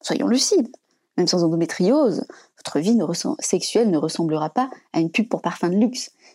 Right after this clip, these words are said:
Tant que j'y suis, euh, votre mec ne ressemblera pas au mannequin. Alors, l'une des clés, euh, dans tout ça, pour avoir une vie sexuelle épanouie, endométriose ou pas, c'est de se détacher de toutes ces images surréalistes.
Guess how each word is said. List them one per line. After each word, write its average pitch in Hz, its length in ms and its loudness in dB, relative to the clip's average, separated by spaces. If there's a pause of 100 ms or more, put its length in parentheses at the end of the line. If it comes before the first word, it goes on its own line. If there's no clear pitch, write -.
(120)
Tant 143 120 0
que 165 60 2
j'y 165 140 0
suis, 247 460 0
euh, 156 100 0
votre 156 300 -2
mec 214 140 2
ne 175 120 0
ressemblera 160 640 -2
pas 247 160 0
au 208 80 2
mannequin. 220 420 0 (1120)
Alors, 185 360 2
l'une 262 240 4
des 262 160 4
clés, 277 480 2
euh, 180 320 4
dans 208 160 2
tout 240 140 2
ça, 247 460 0
pour 202 120 -2
avoir 190 200 2
une 202 80 2
vie 202 100 0
sexuelle 196 380 0
épanouie, 196 600 2
endométriose 175 540 0
ou 240 60 -4
pas, 285 280 0 (520)
c'est - 160 -6
de - 40 -4
se 190 80 0
détacher 294 460 2
de 403 60 0
toutes 220 140 0
ces 196 280 0
images 208 260 2
surréalistes. 170 720 -2